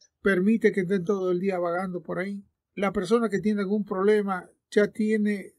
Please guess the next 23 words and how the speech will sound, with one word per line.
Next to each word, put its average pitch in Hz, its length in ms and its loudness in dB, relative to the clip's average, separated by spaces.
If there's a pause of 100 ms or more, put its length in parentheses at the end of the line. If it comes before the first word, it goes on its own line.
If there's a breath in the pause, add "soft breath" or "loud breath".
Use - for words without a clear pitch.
(160)
medicina 190 800 -2
y 170 60 -4
tiene 208 400 -2
todo 214 280 0
para 180 160 0
atenderse, 180 800 -2 (300)
eh, 190 480 2
estudios 214 560 2
gratis. 220 640 2 (140)
Yo 277 140 -6
me 311 80 -12
pregunto, 202 520 -2 (340)
yo 311 120 0
no 339 100 -2
entiendo 190 840 -2
qué 226 220 6
es 220 60 2
lo 214 180 2
que 170 160 0
quieren 170 400 0
de 143 80 -4
Estados 135 460 -10
Unidos. 135 180 -14